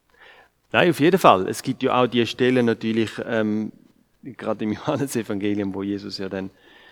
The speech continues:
ähm, der sogenannten Tempelreinigung zum Beispiel dann ziemlich klar sagt, oder? Also, ähm, ja, und auf die Pharisäer dann ihnen sagt, Schlangenbrot und so weiter. Und das ist jetzt nicht ganz so nett, oder? Und das ist jetzt nicht, ähm,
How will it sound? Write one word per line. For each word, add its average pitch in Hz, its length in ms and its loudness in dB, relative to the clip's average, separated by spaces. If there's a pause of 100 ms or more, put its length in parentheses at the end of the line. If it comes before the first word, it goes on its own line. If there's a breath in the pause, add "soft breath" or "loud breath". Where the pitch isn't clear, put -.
(340 loud breath)
ähm, 98 480 -8 (380)
der 104 80 -14
sogenannten 98 540 -4
Tempelreinigung 98 800 -2
zum 98 160 -8
Beispiel 95 360 -8
dann 92 280 -6
ziemlich 113 320 -6
klar 123 460 -2
sagt, 87 640 -4
oder? 120 360 -10
Also, 101 440 -10
ähm, 98 300 -10 (1600 soft breath)
ja, 107 380 -4 (220)
und 104 200 -16
auf - 120 -20
die - 80 -20
Pharisäer 101 580 0
dann 95 260 -2
ihnen 98 300 -4
sagt, 98 420 -4
Schlangenbrot 101 720 -4
und 101 140 -6
so 104 120 -10
weiter. 101 220 -6
Und 92 120 -10
das 101 60 -16
ist - 60 -12
jetzt 104 140 -12
nicht 117 120 -8
ganz 120 280 -4
so 131 200 -4
nett, 104 340 -2
oder? 107 200 -6
Und 101 220 -10
das - 140 -20
ist 104 100 -14
jetzt - 300 -14
nicht, 101 480 -12
ähm, 104 540 -12